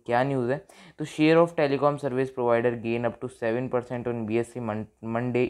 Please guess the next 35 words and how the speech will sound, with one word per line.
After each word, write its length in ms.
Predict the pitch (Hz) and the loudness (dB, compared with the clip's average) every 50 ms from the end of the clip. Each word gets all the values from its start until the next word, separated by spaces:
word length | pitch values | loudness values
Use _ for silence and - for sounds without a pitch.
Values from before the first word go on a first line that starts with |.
| 120 120 | -2 -6
intraday 440 | 113 - - 127 131 127 123 127 127 - _ - - - - - _ - - _ - - 123 127 127 | -8 -4 -2 0 0 0 0 -2 -4 -6 _ -20 -20 -20 -20 -20 _ -20 -20 _ 0 2 4 4 4
after 220 | - - 156 147 135 113 - 120 | 2 -2 -4 -4 -4 -6 -6 -2
Jio 200 | 127 135 139 131 131 123 | 0 0 2 4 4 4
launched 320 | 123 127 127 - - - _ - 123 | 2 2 -2 -6 -12 -14 _ -4 -4
the 60 | 120 | -4
much 420 | 117 110 110 120 131 127 - - - _ _ _ _ - - 120 | -2 -2 -2 0 -2 -2 -4 -10 -20 _ _ _ _ 0 2 2
awaited 440 | 123 135 143 143 143 147 147 127 113 | 4 4 2 0 0 -2 -4 -4 -2
JioPhone 420 | 120 123 123 117 117 127 123 120 117 | -2 -2 -2 -2 -2 -4 -6 -4 -4
Next. 340 | 110 104 104 98 - - - 110 | -2 -4 -4 -6 -8 -14 -14 -6
Jio 200 | 117 123 139 147 139 | -2 0 0 0 2
platform 520 | - 135 123 120 120 - 131 131 123 123 110 | 2 2 2 2 2 -2 -4 -4 -4 -4 -6
Jio, 260 | 110 110 110 113 113 113 - - _ _ - | -6 -4 -2 -2 -2 -4 -10 -20 _ _ 0
a 100 | 120 123 | 0 0
majority 560 | 127 123 123 123 120 131 131 131 131 147 120 - | 2 2 0 0 2 0 0 0 -2 -4 -6 -4
owned 300 | - 120 123 123 127 - | -4 -4 -4 -4 -4 -6
subsidiary 500 | - 120 - - - 120 117 104 120 120 123 | -8 -10 -10 -6 -6 -4 -4 -2 -2 -2 -2
of 120 | 120 - | -2 -4
Reliance 420 | - 113 113 110 113 117 117 113 - | -4 0 2 2 2 0 -2 -4 -6
Industry. 500 | 113 117 117 120 117 - - - 123 117 127 - _ - - - - _ - 127 135 | -6 -2 0 -2 -2 -2 -4 -10 -8 -8 -10 -12 _ -20 -20 -20 -20 _ -8 0 2
JioPhone 440 | 151 160 160 - 160 165 160 156 147 135 | 2 2 2 2 0 0 0 2 4 2
Next 260 | 131 135 - - - 131 | 2 2 0 -4 -6 -4
will 100 | 123 123 127 | -4 -2 -2
be 40 | 131 | -2
made 300 | 127 123 117 117 117 117 - - 113 | -2 0 0 0 0 0 -2 -2 0
available 360 | 113 117 113 110 117 120 117 117 | 0 -2 -2 0 0 2 2 2
on 100 | 120 117 117 - | 0 0 -2 -2
from 300 | 123 117 117 117 117 113 | -2 -2 -2 -2 -4 -4
November 400 | 110 110 113 113 113 113 117 117 110 - - | -2 -2 0 0 -2 0 -2 -4 -4 -4 -4
four. 260 | 147 139 131 131 131 - - - - - _ - | 0 0 0 0 -2 -6 -16 -20 -20 -16 _ -6
The 100 | 156 156 151 165 | -4 0 2 2
device 340 | 151 160 160 160 165 156 151 143 | 4 6 6 6 4 2 0 -2
is 100 | 135 147 | -2 -4
a 0 | 143 - | -4 0
price 260 | 127 120 120 123 117 123 123 | 0 2 2 2 2 2 0
at 100 | 120 | 0